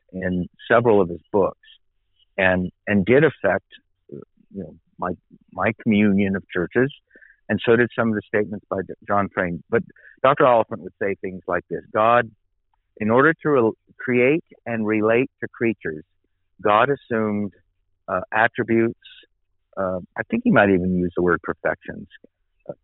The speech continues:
characteristics that he did not have and would not have without creation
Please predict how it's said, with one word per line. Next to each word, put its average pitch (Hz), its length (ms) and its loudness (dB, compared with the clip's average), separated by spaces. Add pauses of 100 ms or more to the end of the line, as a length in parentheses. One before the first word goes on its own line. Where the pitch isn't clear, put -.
characteristics 107 960 2 (100)
that 101 140 2
he 101 120 0
did 143 240 0
not 117 240 2
have 98 300 -2
and 95 200 -10
would 156 180 0
not 92 220 0
have 90 400 -6
without 95 320 -4 (100)
creation - 500 -20